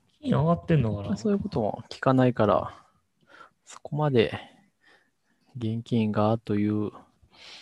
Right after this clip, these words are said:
Speaker 2: 感じもないけど。
Speaker 1: 金の相場。
Speaker 2: 普通ぐらいっ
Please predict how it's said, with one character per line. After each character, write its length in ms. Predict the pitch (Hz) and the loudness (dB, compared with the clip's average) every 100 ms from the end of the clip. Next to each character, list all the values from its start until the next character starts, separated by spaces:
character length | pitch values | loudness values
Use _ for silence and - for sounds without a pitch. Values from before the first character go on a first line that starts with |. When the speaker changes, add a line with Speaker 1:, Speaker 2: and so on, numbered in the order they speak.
| - _ _ _ _ _ - | -20 _ _ _ _ _ -10
Speaker 2:
感 280 | - 107 107 | -4 -2 -2
じ 100 | 107 | 0
も 260 | 104 95 - _ _ - - - _ _ _ | 0 -2 -6 _ _ -20 -20 -20 _ _ _
な 160 | 113 110 | -8 -8
い 80 | - | -8
け 140 | 123 | -6
ど。 320 | 113 107 - - _ _ _ _ _ _ _ _ _ _ _ _ _ _ | -2 -2 -4 -20 _ _ _ _ _ _ _ _ _ _ _ _ _ _
Speaker 1:
金 280 | 185 147 113 | 2 4 2
の 140 | 107 | -2
相 500 | 104 - 113 110 110 | -6 -8 -6 -4 -6
場。 260 | 107 107 151 - 87 - - _ _ _ _ _ _ _ _ _ _ _ - - - - - - - - - | -6 -6 -8 -14 -20 -20 -20 _ _ _ _ _ _ _ _ _ _ _ -20 -20 -20 -20 -20 -20 -20 -16 -12
Speaker 2:
普 100 | 123 | -10
通 220 | - 117 | -6 -4
ぐ 120 | 113 | -2
ら 100 | |
い 40 | |
っ 40 | 104 | -2